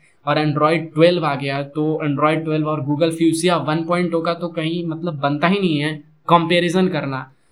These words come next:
तो यही चीज़ है, अ, Google Fuchsia को रिलीज कर दिया गया है। इसके बारे में भी बात करेंगे क्योंकि काफ़ी एक बढ़िया टॉपिक है और काफ़ी एक बढ़िया ऑपरेटिंग सिस्टम है। As a whole हम as a operating system देखें तो काफ़ी एक बढ़िया ऑपरेटिंग सिस्टम है, जहाँ हम बात कर रहे हैं,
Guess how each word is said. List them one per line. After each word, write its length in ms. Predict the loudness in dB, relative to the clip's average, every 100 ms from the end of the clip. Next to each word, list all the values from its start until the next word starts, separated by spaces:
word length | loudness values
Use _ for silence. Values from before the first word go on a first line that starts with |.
| _ _ 2
तो 120 | 4
यही 420 | 4 2 2 2
चीज़ 300 | 0 0 0
है, 100 | -2
अ, 280 | -2 -4 -4
Google 280 | -4 -4 -6
Fuchsia 520 | -6 -8 -6 -6 -6
को 320 | -6 -8 -8
रिलीज 460 | -4 2 4 4 2
कर 140 | -2
दिया 200 | -2 -2
गया 200 | -4 -4
है। 120 | -4 -4
इसके 200 | -2 2
बारे 240 | 4 4
में 120 | 2
भी 60 | 2
बात 280 | 2 0 -2
करेंगे 320 | -8 -6 -4
क्योंकि 400 | -4 -6 -8 -10 -14 _ _ _
काफ़ी 480 | 0 2 2 -2 -2
एक 160 | -2 0
बढ़िया 280 | 0 0 -2
टॉपिक 400 | -2 -4 -6 -6
है 240 | -10 -12 _ _ -8
और 80 | 0
काफ़ी 300 | 0 0 -2
एक 140 | 0
बढ़िया 280 | 2 2 2
ऑपरेटिंग 520 | 0 0 0 2 0
सिस्टम 420 | -2 -6 -6 -6
है। 220 | -8 -12 -20 _ _ _ 0
As 140 | 2
a 100 | 2
whole 240 | 0 0 -2
हम 260 | -2 -4 -4 -4
as 100 | -2
a 60 |
operating 380 | -2 -4 -6 -6
system 340 | -6 -8 -8
देखें 240 | -8 -8 -12
तो 80 | -8
काफ़ी 280 | -6 -4
एक 120 | -6 -4
बढ़िया 260 | -6 -4
ऑपरेटिंग 360 | -6 -8 -8 -10
सिस्टम 360 | -10 -12 -12
है, 120 | -12 -10
जहाँ 200 | -6 -4
हम 140 | -4
बात 220 | -4 -6
कर 120 | -8
रहे 160 | -8 -6
हैं, 280 | -6 -8